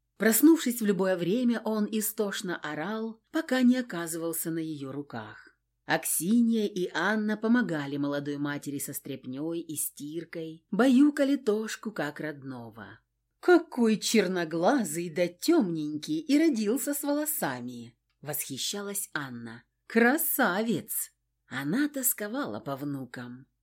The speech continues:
Ни один из ее шестерых детей не дал ей счастья понянчить малую кровинушку, и сын Ульяны заменил ей внуков.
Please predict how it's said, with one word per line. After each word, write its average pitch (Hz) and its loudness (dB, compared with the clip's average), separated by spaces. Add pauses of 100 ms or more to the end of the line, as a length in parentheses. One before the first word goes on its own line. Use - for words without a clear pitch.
(140)
Ни 269 10
один 269 6
из 165 0
ее 185 -2
шестерых 190 -4
детей 190 -6
не 185 -4
дал 226 -2
ей 151 -4
счастья 156 -6
понянчить 170 -8
малую 143 -8
кровинушку, 131 -12 (120)
и 156 -2
сын 196 0
Ульяны 202 -2
заменил 185 0
ей 147 -6
внуков. 127 -12